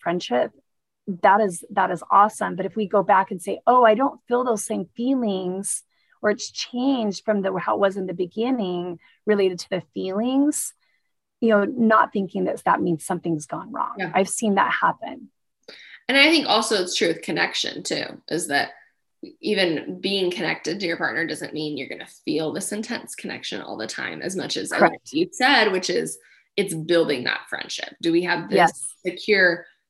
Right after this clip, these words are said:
Speaker 2: friendship where we're able to be vulnerable, we're able to trust each other, and we're still gonna have days where we feel off and we don't feel totally connected to each other.
Speaker 1: That's right. Yep.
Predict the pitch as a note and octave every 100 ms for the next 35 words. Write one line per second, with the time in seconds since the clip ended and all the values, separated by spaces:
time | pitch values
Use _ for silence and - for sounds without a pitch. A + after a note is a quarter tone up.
0 | _ - E3 D#3+ E3+ E3 E3 D#3+ C3 D3
1 | C#3+ C#3 C#3 D3+ D3+ C#3+ D#3+ D#3+ - B2
2 | G#2 G2+ - F3+ - - E3+ E3 E3 E3+
3 | - - - A#3 A3 G3+ F#3 F3+ F3 E3
4 | - _ _ - F3 - C3 D#3+ E3+ D3+
5 | B2 C3 - - A2+ - - - - -
6 | - - - - - _ B2+ A#2+ F2 E2+
7 | - - - - - - - - - -
8 | - - - - E3+ - F3 E3 - -
9 | _ _ - C#4